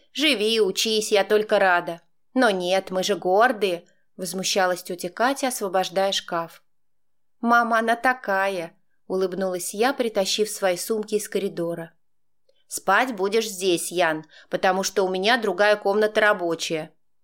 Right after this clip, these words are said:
сообщила крестная, кивнув на диван в гостиной. «Хорошо». «Ну, иди душ принимай, я пока на стол накрою, полялякаем чуть-чуть».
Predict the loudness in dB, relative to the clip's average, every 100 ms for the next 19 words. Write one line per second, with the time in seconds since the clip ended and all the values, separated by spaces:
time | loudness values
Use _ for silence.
0 | _ -8 -2 -2 -2 -4 -4 -2 2 2
1 | 2 0 -2 -4 -6 -4 -4 -6 -6 -4
2 | -2 0 0 0 -2 -4 -6 -6 -8 -12
3 | -18 _ _ _ _ _ _ -2 0 0
4 | 0 0 -2 -4 _ _ _ _ _ _
5 | -20 -14 -4 0 4 4 4 0 0 0
6 | 0 -2 0 0 0 0 -4 -16 -4 0
7 | 2 2 2 2 2 0 2 2 4 2
8 | 2 0 0 -2 -8 _ _ 0 2 2
9 | 4 4 4 2 0 -2 -4 -4 -4 -4
10 | -8